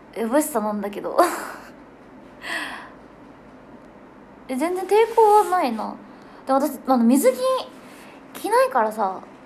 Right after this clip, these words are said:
あの、着ないというか持ってないし、マジで本当にスクール水着以来なんだけど。<laughs> もし着るとなってもね。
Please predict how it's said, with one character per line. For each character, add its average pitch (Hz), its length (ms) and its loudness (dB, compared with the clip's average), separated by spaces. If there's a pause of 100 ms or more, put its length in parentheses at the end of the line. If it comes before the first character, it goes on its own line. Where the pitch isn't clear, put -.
(100)
あ 220 80 -4
の、 214 220 -4
着 285 160 -4
な 466 60 2
い - 20 2
と 262 60 -4
い - 20 -6
う - 20 -6
か 220 60 -4
持 277 140 2
っ - 60 -4
て - 140 -8
な 233 140 0
い 226 80 0
し、 202 180 -8 (320)
マ 262 160 4
ジ 302 100 -4
で 339 60 0
本 359 180 0
当 359 80 -6
に 359 60 -6
ス - 100 -12
ク 330 100 0
ー 381 40 6
ル 370 80 2
水 359 240 -2
着 339 140 -2
以 - 20 -4
来 220 260 2
な 214 100 2
ん 214 80 -2
だ 208 100 -2
け - 100 -10
ど。 - 160 -10 (840)
<laughs> - 840 -16
も 294 140 4
し 254 160 -8
着 254 160 -8
る 247 100 -4
と 220 100 -8
な 202 120 -8
っ - 20 -16
て 202 140 -16
も 196 100 -16
ね。 - 100 -18